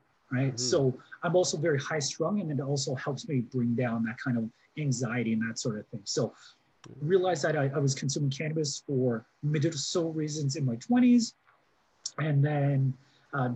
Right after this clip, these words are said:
Speaker 1: during that time when I was working in sales, one of my buddies approached me and was like, "Hey," 'cause I, I recently just purchased a house. So I had my own property, and my buddy was like, "Hey, man, would you be interested in converting your ba-, the basement of your house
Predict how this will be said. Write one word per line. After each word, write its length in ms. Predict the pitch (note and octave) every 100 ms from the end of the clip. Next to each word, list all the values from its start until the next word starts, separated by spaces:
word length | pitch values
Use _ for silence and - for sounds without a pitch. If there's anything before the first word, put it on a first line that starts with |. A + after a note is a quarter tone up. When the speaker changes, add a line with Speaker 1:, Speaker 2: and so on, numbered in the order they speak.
| C#3
Speaker 1:
during 240 | F#3 G3
that 160 | F#3+ C#3
time 260 | D#3 D3+
when 100 | D3+ C#3+
I 20 |
was 120 | A#2
working 340 | C3+ C#3 C#3
in 80 | A2+
sales, 680 | - C#4+ D4 D#3+ D3 C#3+ - _ D#3+
one 120 | A#3
of 80 | B3
my 80 | A3+
buddies 500 | C#3 E3 F3+ D#3 -
approached 380 | C#3 C#4+ D#4+
me 60 | F#3
and 80 | D3+
was 160 | C#3
like, 180 | C#3+ C3
"Hey," 320 | - G#3+ A2 - _ _ _
'cause 160 | - E3+
I, 220 | E3 F3
I 120 | D3+
recently 320 | D#3+ E3+ C#3
just 180 | C#3 C3+
purchased 360 | - C#3+ D#3+ -
a 60 |
house. 340 | C3+ C3 C#3 - _ _ _ _ _ _ _ -
So 160 | - D#3
I 60 |
had 140 | D3+ D3
my 100 | D3
own 140 | C#3
property, 320 | C3+ B2 D3+
and 100 | B2+
my 120 | C#3 C3
buddy 280 | A2+ D#3+
was 300 | D#3 C#3 C3
like, 160 | C#3+ C3+
"Hey, 100 | B3+
man, 220 | E3+ F#3 - _ _ - _ _ _ C3+
would 260 | C#3 F#3
you 140 | G#3 C#4+
be 220 | C#4 G3+
interested 400 | - A3 - G#3
in 100 | F#3
converting 840 | - D#3 B2 C#3+ E3+ E3+ D#3+ D#3 - C#3+
your 140 | B2 -
ba-, 240 | F3 F3+ F#3
the 60 |
basement 380 | C#3 F#3 F#3+ F#3
of 120 | D#3+
your 140 | C#3+ C3+
house 360 | D3 D3 C#3